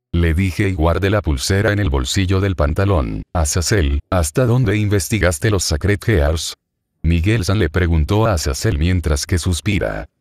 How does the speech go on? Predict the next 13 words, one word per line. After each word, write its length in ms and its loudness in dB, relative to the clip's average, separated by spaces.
Pero 240 0
el 80 0
gobernador 600 0
de 100 0
Los 200 -2
Ángeles 500 -2
Caído 400 0
se 160 0
limitó 500 0
a 60 0
sonreír 640 0
sin 240 0
miedo. 480 -2